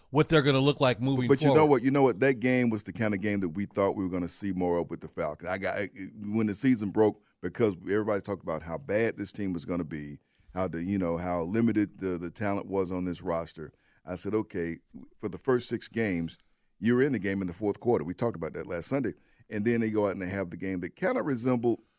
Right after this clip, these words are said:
Speaker 2: what we thought we might see a little more of. But you gotta remember who you're facing. You're facing
Speaker 1: Right.
Speaker 2: a Super Bowl team. This is your top shelf team, and you know you don't have the talent to run with the top shelf guys. So you got less room for error.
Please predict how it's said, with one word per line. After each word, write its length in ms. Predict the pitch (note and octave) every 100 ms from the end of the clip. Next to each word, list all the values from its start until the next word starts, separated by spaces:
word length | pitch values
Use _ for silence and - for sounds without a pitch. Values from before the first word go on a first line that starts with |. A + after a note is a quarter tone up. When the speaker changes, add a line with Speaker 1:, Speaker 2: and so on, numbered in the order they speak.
| _ _ _ _
Speaker 2:
what 180 | - C3
we 80 | A#2+
thought 240 | - C#3+
we 100 | -
might 260 | G#2+ A#2+ A2+
see 160 | - A#2+
a 40 |
little 160 | A2 A#2
more 240 | A2+ A2 G#2+
of. 180 | A#2+ -
But 140 | D3
you 60 | E3+
gotta 220 | G3 D#3+
remember 220 | D3 C3+
who 120 | B2
you're 140 | A2 F2+
facing. 500 | G#2+ A2 - D2+ C#2 _ _ _
You're 100 | G2
facing 260 | C3 D3+ A#2+
Speaker 1:
Right. 80 | G2+
Speaker 2:
a 20 |
Super 220 | C#3 B2
Bowl 240 | G#2 G#2+ G#2
team. 400 | - G2+ F#2 F2+ _ -
This 160 | A#2+
is 100 | C3
your 120 | B2+
top 300 | A#2+ B2+ A2
shelf 280 | - A#2 G#2
team, 240 | - A#2 G#2
and 120 | A#2+
you 100 | E3
know 140 | D#3
you 120 | C3+ B2+
don't 200 | A2+ G#2
have 240 | G2 F#2+
the 80 | F#2
talent 440 | - G#2+ F#2 F2+ - _ _
to 100 | -
run 440 | G#2+ A#2 B2 G#2 G2
with 120 | -
the 80 | G#2
top 280 | - G2+ -
shelf 200 | G#2+ F#2
guys. 240 | C#3+ A#2+
So 80 | A#2
you 120 | A2+
got 240 | A2 G#2+ G#2 -
less 360 | G#2+ C3+ C#3
room 180 | A#2 A2+
for 120 | G#2+ G#2+
error. 360 | G2 F2+ F#2